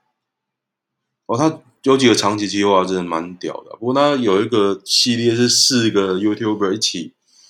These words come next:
一起合拍哦，我就觉得那个台湾那个女的长得有点恶啊，我是看不下去。对啊，因为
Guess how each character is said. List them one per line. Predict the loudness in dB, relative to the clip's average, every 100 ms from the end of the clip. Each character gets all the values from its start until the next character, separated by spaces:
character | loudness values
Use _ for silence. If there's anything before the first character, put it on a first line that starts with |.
| _ _ _ -10
一 | -8
起 | -6 -6
合 | -6 -6
拍 | -2 0 0
哦， | 0 -4 -6
我 | 0
就 | 0 0
觉 | 2 2
得 | 4
那 |
个 | 2 2 0
台 | -2 -4 0
湾 | 2 0 0
那 | -2
个 | -2
女 | -4 -8 -12
的 | -20 _ _ _ _ _ _
长 | -4 -2
得 |
有 | 0
点 | 0
恶 | -2 -8
啊， | -14 _ _ _ _ _ _ _ _ _ _
我 | -14
是 | -10 -8
看 | -4 -4
不 |
下 | -4 -4
去。 | -2 -2 -4 -14 _ _ _ _ _ _ _ _ _ -16
对 |
啊， | -12 -4
因 | 0
为 | 0 -2